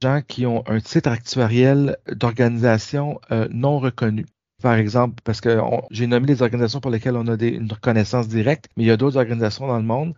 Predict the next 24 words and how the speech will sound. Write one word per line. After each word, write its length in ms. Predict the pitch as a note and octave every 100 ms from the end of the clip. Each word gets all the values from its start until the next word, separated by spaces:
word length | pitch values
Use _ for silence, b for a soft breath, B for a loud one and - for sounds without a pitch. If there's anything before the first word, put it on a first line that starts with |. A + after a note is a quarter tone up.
| -
Euh, 120 | A2
le 100 | A2+
parcours 400 | - C3+ - B2+
deux 100 | C#3
va 140 | C3+
leur 160 | A#2 A2
permettre 580 | - A#2+ A2+ B2+ - - _
de 160 | - A2+
se 160 | F#2+ B2
joindre 300 | A2 C3 B2+
à 60 |
l'Institut. 640 | A2+ A2 - G#2+ - C3 E3
Et 200 | - D3+
là, 140 | B2+ C3+
on 60 |
va, 180 | B2 B2
ce 80 | A2
qu'on 120 | C3
va 100 | B2
faire, 200 | A2 C#3 D3+
c'est 100 | C3
qu'on 140 | A#2
va 100 | A2+
se 160 | G#2+